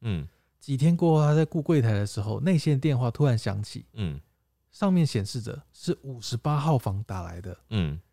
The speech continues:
Speaker 2: 就是那天传出歌声的房间，他鼓起勇气接起电话。
Speaker 1: 嗯。
Speaker 2: 没有声音，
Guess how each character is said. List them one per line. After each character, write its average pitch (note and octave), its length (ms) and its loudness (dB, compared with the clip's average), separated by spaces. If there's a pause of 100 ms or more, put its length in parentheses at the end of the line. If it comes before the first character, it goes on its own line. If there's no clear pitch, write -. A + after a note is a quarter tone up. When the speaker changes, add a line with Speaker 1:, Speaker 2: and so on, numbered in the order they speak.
(600)
Speaker 2:
就 F3 140 0
是 D#3+ 140 0
那 D3+ 160 4
天 C3+ 120 4
传 B2+ 160 0
出 A#2 140 2
歌 A#2+ 180 0
声 A2+ 120 0
的 G#2 80 2
房 G2 200 -4
间， G2+ 300 -8 (460)
他 D#3 160 0
鼓 C#3 260 -4
起 C#3 160 0
勇 A#2 160 4
气 A#2+ 180 0
接 B2+ 160 0
起 A#2+ 160 -2
电 G#2+ 220 -2
话。 G#2+ 300 -8
Speaker 1:
嗯。 F2 280 -4 (840)
Speaker 2:
没 A#2+ 100 -6
有 A2 80 0
声 G2 240 -4
音， G2 160 -8